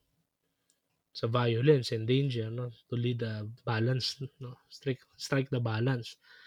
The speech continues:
Tas yung concupi-, yung sa irascible naman, para hindi naman puro kabig, no? Hindi puro, kasi, taw-, hindi lahat ng ano, hindi lahat sa buhay is about accumulating, no?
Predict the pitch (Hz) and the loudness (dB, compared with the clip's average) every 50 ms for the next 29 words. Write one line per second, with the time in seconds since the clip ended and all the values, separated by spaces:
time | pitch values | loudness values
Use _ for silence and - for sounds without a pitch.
0 | - - _ _ - 160 - - 143 143 139 143 147 143 - - 147 139 - 151 | -20 -20 _ _ -6 -6 -2 -2 -2 0 0 0 0 0 2 0 0 2 2 2
1 | 143 127 151 156 151 143 - 135 139 147 139 143 139 135 - 151 143 147 143 147 | 2 4 6 6 6 6 6 8 8 10 10 10 8 6 6 6 6 6 6 6
2 | 151 151 131 110 107 107 - 131 131 131 135 135 143 135 127 120 117 131 127 123 | 4 2 0 -2 -4 -2 0 2 2 4 4 4 2 0 0 0 -2 -2 -4 -4
3 | 123 123 123 123 127 127 - _ _ _ _ _ _ _ _ _ _ _ _ - | -4 -4 -6 -8 -12 -14 -18 _ _ _ _ _ _ _ _ _ _ _ _ -2
4 | 117 110 120 117 - 120 110 104 113 131 139 123 117 110 113 127 123 117 113 107 | 0 0 0 0 0 0 0 2 4 4 4 4 4 0 -4 -4 -4 -4 -2 -2
5 | 107 107 110 - 110 107 104 107 110 107 107 104 104 104 104 107 - _ _ _ | -4 -4 -4 -4 -4 -2 -2 -2 -2 0 -2 -2 -4 -6 -8 -12 -16 _ _ _
6 | _ _ _ _ _ _ _ _ - - 180 170 143 120 113 110 120 135 - _ | _ _ _ _ _ _ _ _ -2 4 8 8 8 8 6 4 -2 -8 -8 _
7 | - 127 131 - - _ _ _ _ _ _ _ _ _ - 160 151 151 151 147 | -2 0 0 -2 -4 _ _ _ _ _ _ _ _ _ -2 2 6 6 8 10
8 | 151 151 156 156 - 160 147 139 139 165 190 185 165 143 135 131 131 135 139 139 | 10 10 8 8 6 4 4 4 4 4 4 2 2 2 2 2 2 4 4 6
9 | 139 139 139 135 135 135 135 - - 143 143 135 131 147 160 147 123 - - - | 6 6 6 6 6 4 4 4 4 4 6 8 10 10 10 8 6 2 -2 -4
10 | - 127 120 131 131 135 - 127 - - 139 127 127 120 117 123 120 120 - - | -2 0 2 2 2 0 0 -2 -2 -2 -2 0 0 0 0 2 0 2 2 2
11 | 180 160 135 117 - _ _ _ _ _ _ _ _ _ _ _ _ _ _ - | 2 2 0 -2 -6 _ _ _ _ _ _ _ _ _ _ _ _ _ _ -6
12 | 117 120 139 - | -6 -4 -4 -6